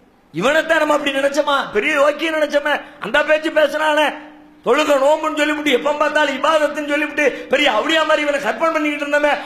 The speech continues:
ஆக கழுசையா இருக்கிறானே என்று சில பேரை பற்றி பேசிக் கொள்வார்கள். அப்படி எல்லாம் அம்பலப்படுத்தவும் செய்வோம். இவரை எந்த விதத்திலையும் அம்பலப்படுத்தல,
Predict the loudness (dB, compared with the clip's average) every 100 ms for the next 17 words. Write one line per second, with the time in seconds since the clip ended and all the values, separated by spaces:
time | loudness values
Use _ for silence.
0 | -4 0 2 4 2 2 0 0 0 2
1 | 2 0 0 0 0 0 0 -2 -2 -2
2 | 0 2 2 0 -4 -2 -4 -2 0 0
3 | 0 -4 -10 -18 -20 -20 _ _ _ _
4 | _ _ -6 -2 0 0 0 2 0 0
5 | 0 -2 0 0 -2 -4 -12 -20 -20 _
6 | _ _ -4 2 2 2 0 0 2 2
7 | 0 -2 2 2 2 0 0 0